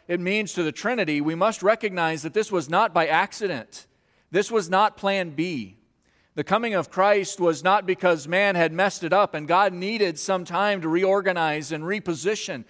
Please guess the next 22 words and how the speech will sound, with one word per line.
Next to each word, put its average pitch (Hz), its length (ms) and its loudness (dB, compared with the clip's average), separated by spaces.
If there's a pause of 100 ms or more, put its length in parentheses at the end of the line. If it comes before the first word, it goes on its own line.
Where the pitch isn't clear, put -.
(300)
The 180 120 0
plan 226 520 2
from 190 240 0
before 196 440 2
Adam 208 360 4
and 190 100 -2
Eve 196 280 -4
were 170 140 -2
created 156 680 -4 (1200)
was 127 140 -14
that 135 120 -10
Christ 143 340 -2
would 143 140 -10
come 110 300 -6
and 104 140 -12
die 92 440 -6 (640)
to 110 80 -20
demonstrate 120 540 -8
the 120 60 -12
grace 107 360 -10
of 95 120 -18
God. 82 300 -16